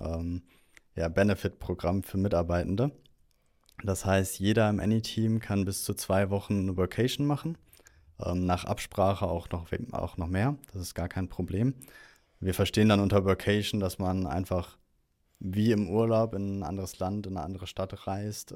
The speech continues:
ähm, dort zwischendurch natürlich auch touristische Aktivitäten machen kann,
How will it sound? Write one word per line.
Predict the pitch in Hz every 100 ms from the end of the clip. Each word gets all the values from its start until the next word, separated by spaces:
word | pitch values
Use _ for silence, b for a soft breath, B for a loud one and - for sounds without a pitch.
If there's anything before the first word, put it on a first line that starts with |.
| -
ähm, | 87 92 95 _ _ _
dort | - 98 92
zwischendurch | 107 101 98 95
natürlich | 101 - 95 95
auch | -
touristische | - 127 - 120 -
Aktivitäten | 104 - 104 101 - 107 95
machen | 98 - 98
kann, | - 101 98